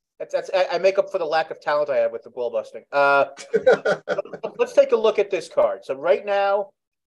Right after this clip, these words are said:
Speaker 1: we have one, two, three matches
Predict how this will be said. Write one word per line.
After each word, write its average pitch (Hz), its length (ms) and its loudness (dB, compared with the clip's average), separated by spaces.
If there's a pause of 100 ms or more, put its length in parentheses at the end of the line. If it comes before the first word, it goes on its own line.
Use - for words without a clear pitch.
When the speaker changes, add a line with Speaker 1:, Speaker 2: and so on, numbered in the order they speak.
Speaker 1:
we 151 120 -8
have 143 480 2 (340)
one, 233 420 -6
two, 220 380 -8 (400)
three 196 300 2
matches 202 600 2